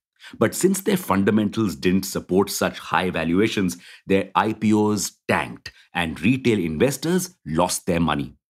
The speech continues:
However, if they are valued more conservatively now, there are less chances that retail investors will see losses. Plus, with less V C cash coming in their kitty, a lot of these startups will have to go public sooner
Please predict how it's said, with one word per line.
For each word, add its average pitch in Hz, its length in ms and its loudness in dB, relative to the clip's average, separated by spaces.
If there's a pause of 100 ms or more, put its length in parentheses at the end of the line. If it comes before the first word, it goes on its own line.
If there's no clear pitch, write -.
(180)
However, 90 460 0 (260)
if 185 220 2
they 180 120 4
are 165 120 0
valued 104 520 2
more 120 280 2
conservatively 92 800 0
now, 92 420 0 (220)
there 117 180 2
are 127 80 0
less 113 360 2
chances 123 500 0
that 107 240 -2
retail 95 300 2
investors 98 600 0 (160)
will 127 140 4
see 90 300 2
losses. 98 520 0 (460)
Plus, - 400 0
with 101 220 2
less 117 400 0
V 123 180 0
C 139 200 -2
cash 117 360 -4
coming 107 320 0
in 95 100 2
their 78 180 -4
kitty, 160 460 0 (400)
a 101 80 2
lot 143 240 2
of 226 80 2
these 185 220 0
startups 110 560 -4
will 95 140 0
have - 380 -6
to 127 80 0
go 101 220 2
public 90 400 -2
sooner 117 540 0